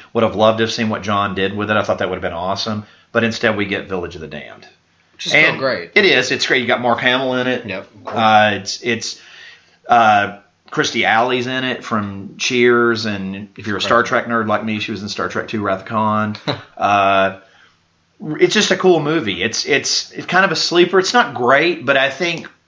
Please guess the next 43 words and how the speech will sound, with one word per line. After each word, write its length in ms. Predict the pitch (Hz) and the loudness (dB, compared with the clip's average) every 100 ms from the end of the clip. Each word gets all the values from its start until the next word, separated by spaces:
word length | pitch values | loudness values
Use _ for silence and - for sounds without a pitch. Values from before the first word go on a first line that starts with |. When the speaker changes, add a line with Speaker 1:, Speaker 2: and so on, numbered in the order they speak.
| _ _ _ _ _ _ _ _ _ _ _ _ - - | _ _ _ _ _ _ _ _ _ _ _ _ -20 -18
Speaker 1:
if 100 | - | -8
you 100 | 147 | -2
watch 340 | 123 131 139 151 | 2 4 4 0
it 40 | |
and 100 | 117 | -2
take 160 | 143 127 | -2 -2
it 100 | 123 | -2
for 80 | |
what 220 | 113 110 107 | -2 0 0
it 120 | 95 | 0
is, 480 | 104 117 117 113 - - - _ | 2 2 2 -4 -12 -20 -20 _
Universal 680 | 151 190 170 135 139 - 123 | 2 4 4 4 2 2 2
was 200 | 110 101 | 0 -2
really 760 | 98 101 113 123 123 120 113 | -8 -2 2 4 6 4 4
being 400 | 110 110 117 101 | 0 -4 -4 -4
pricks 460 | 95 - 107 104 - | -6 -4 -2 -2 -4
to 200 | 113 110 | -4 -4
John 440 | 104 110 107 107 | -4 -4 -2 -2
and 100 | 101 | -4
kinda 180 | 95 104 | -4 -6
telling 260 | 95 104 101 | -4 -6 -4
him 80 | 95 | -4
what 120 | 98 | -4
he 80 | 95 | -4
can 240 | 107 101 | -4 -6
and 80 | 95 | -6
can't 260 | 101 92 | -8 -8
do. 420 | 90 95 101 101 - - - | -6 -4 -4 -6 -12 -20 -20
Speaker 2:
Right. 100 | 90 | -4
Speaker 1:
So 100 | - | 0
I 80 | 120 | 2
think 160 | 131 113 | 2 -2
it's 100 | - | -2
one 100 | 117 | -2
of 20 | |
the 40 | 107 | -2
reasons 240 | 113 104 | -2 -6
the 40 | |
film 200 | 90 110 | -6 -4
kinda 180 | 107 101 | -4 -4
comes 200 | 110 98 | -4 -4
off 140 | 98 92 | -4 -4
kinda, 300 | 104 90 | -6 -8